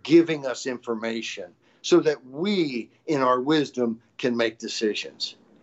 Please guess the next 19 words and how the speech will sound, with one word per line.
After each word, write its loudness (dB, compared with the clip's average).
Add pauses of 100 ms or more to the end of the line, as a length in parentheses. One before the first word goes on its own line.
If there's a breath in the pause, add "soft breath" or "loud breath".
(180 soft breath)
That's 2
why, -2
as -6
we've 0
talked -4
about 0
on -4
this -8
podcast -6
again 0
and 0
again 0
and -8
again, 2
and 0
we'll -6
keep -8
talking -2
about, -4